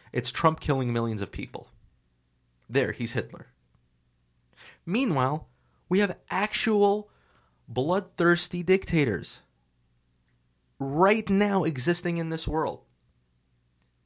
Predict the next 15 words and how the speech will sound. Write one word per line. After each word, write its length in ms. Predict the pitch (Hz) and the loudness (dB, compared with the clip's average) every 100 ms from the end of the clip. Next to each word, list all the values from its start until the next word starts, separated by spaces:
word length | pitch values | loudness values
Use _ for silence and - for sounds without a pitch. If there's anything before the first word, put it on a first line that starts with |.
| - | -8
And 120 | 180 | -4
they're 120 | 202 214 | -4 -4
not 180 | 247 | -4
just 220 | 247 190 196 | -6 -10 -8
even 160 | 180 | -6
isolated 420 | 185 185 185 180 | -4 -2 -2 0
in 140 | 175 170 | 0 0
their 100 | 170 | 2
own 120 | 175 | 2
little 200 | 170 113 | 2 0
hermit 360 | 113 190 175 - | 2 0 0 -4
countries 440 | - - - 101 | -8 -6 -8 -6
like 140 | - | -2
North 240 | 147 147 - | 2 2 0
Korea. 440 | 147 156 156 95 | 0 0 0 -2